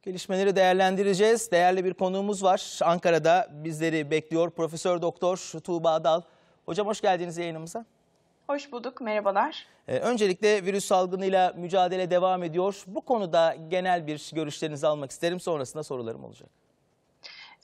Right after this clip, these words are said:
Speaker 2: Ee, şöyle, e, bu konuda aşı çalışmaları devam ediyor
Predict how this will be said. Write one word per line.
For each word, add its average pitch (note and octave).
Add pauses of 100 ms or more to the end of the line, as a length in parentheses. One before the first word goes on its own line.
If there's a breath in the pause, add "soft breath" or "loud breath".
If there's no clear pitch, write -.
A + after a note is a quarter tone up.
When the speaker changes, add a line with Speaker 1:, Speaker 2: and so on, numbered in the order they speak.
Speaker 2:
Ee, A3+
şöyle, D4+ (100)
e, - (500)
bu D4+
konuda D#4+
aşı D#4
çalışmaları D#4
devam A3+
ediyor G#3